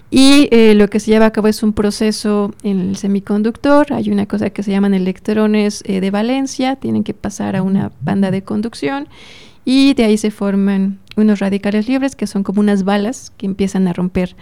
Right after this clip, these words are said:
la cadena de, del compuesto, eh, químico. Entonces, aquí lo único que hay que tener mucho cuidado es que en el rompimiento de esa molécula no se generen estructuras químicas que sean más peligrosas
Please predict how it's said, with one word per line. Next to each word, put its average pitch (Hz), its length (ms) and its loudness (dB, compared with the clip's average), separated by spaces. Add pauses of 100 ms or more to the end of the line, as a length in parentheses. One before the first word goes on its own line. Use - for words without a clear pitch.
(440)
la 202 180 4
cadena 190 480 2
de, 170 180 -4 (160)
del 196 240 0
compuesto, 185 880 -2
eh, 185 180 -4
químico. - 460 -6
Entonces, - 200 -14
aquí 196 160 -4
lo 240 100 4
único 233 220 2
que 220 80 -2
hay 214 80 2
que 233 80 -4
tener 226 160 0
mucho 233 280 0
cuidado 277 440 0 (500)
es 214 200 -2
que 220 80 -2
en 214 60 4
el 202 80 2
rompimiento 214 600 2
de 220 80 0
esa 214 160 -2
molécula 226 720 0
no 208 160 2
se 214 140 -4
generen 208 260 0
estructuras 214 580 -2
químicas 220 480 -4
que 208 160 -8
sean 208 320 0
más 214 380 2
peligrosas 208 840 0